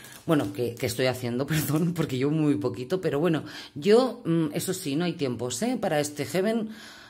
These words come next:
mm, la que quiera acabarlo el mes que viene, mm, lo puede hacer. La que, que se quiera tirar diez años, también, o sea, mm, yo no voy con prisas, ni quiero prisas de absolutamente ningún tipo, porque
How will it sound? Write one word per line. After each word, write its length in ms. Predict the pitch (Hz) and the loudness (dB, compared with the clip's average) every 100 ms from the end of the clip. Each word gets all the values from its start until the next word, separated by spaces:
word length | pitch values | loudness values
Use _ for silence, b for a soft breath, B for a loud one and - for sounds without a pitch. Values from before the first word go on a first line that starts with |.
| B | B
mm, 260 | - 170 160 - | 2 2 2 0
la 300 | 160 170 160 | 2 2 2
que 120 | 170 | 0
quiera 180 | 196 208 | 0 0
acabarlo 340 | 196 175 165 | 2 2 2
el 80 | 160 | 2
mes 180 | 160 160 | 2 0
que 140 | 160 | -2
viene, 460 | 160 196 220 220 - | -2 0 0 -2 -4
mm, 520 | 165 160 151 147 143 135 | -2 2 2 2 2 2
lo 160 | 143 | 2
puede 200 | 143 156 | 2 2
hacer. 260 | 147 139 123 | 2 0 0
La 140 | 143 | 0
que, 140 | 127 127 | 0 -4
que 120 | 139 | -4
se 140 | 151 | -2
quiera 220 | 151 190 | 0 0
tirar 420 | 185 190 165 143 143 | 0 0 2 0 0
diez 280 | 175 175 | -2 0
años, 360 | 175 180 226 220 | -2 -2 -2 0
también, 400 | 151 131 131 127 | 0 0 0 -2
o 80 | 104 | -2
sea, 220 | 110 101 B B B B _ | -2 -4 B B B B _
mm, 400 | 165 151 151 151 | 0 2 2 2
yo 120 | 156 | 4
no 80 | 170 | 4
voy 100 | 147 | 2
con 180 | 143 143 | 0 -4
prisas, 520 | 160 180 233 247 196 | -4 -2 0 0 0
ni 380 | 143 156 147 143 | 0 2 2 0
quiero 260 | 151 160 170 | -2 -2 -2
prisas 500 | 156 - 208 185 143 | -6 -2 -2 -2 -2
de 220 | 151 117 | -2 0
absolutamente 720 | - 123 - 151 160 165 170 165 | -2 -4 -2 0 2 2 2 2
ningún 320 | 135 135 131 | 2 0 -2
tipo, 280 | 160 190 185 | -2 -2 -2
porque 460 | 139 127 131 123 | -4 -2 -2 -2